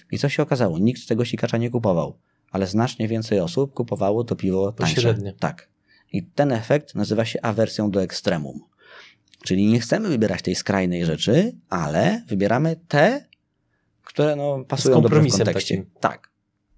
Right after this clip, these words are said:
Speaker 1: Bez przesady, nie? Efekt złotowłosej. No i wreszcie, jak dołożono piwo za cztery funty, usunięto sikacza,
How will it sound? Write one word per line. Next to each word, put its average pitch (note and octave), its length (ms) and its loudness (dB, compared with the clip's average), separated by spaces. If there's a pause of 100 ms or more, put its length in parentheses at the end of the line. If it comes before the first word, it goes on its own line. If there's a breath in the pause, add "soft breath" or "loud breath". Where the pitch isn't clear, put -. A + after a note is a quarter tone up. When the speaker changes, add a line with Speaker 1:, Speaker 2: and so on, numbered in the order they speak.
(180)
Speaker 1:
Bez E3+ 100 4
przesady, - 440 0
nie? D3 180 -4
Efekt D3 280 -2
złotowłosej. G2+ 520 -2 (1160 loud breath)
No B2+ 100 6
i B2 60 4
wreszcie, B2 300 4
jak C3+ 80 -2
dołożono C3 380 4
piwo B2+ 240 2
za A2 100 2
cztery A2 300 2
funty, F2 320 -2
usunięto G#2 380 -2
sikacza, D3+ 580 -2